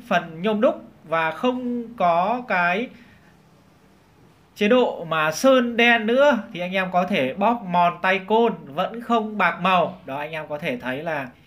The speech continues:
Honda đã rất tinh tế, à, lắng nghe người tiêu dùng.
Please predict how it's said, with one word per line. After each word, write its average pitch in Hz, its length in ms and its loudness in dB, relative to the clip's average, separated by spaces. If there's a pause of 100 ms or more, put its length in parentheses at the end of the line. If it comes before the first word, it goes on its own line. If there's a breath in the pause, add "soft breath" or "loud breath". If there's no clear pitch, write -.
(340 soft breath)
Honda 170 340 0
đã 151 140 -2
rất 262 240 -2
tinh 208 240 0
tế, 196 380 2 (440)
à, 139 160 -6
lắng 165 180 -4
nghe 208 340 4
người 170 120 0
tiêu 180 140 -2
dùng. 170 300 0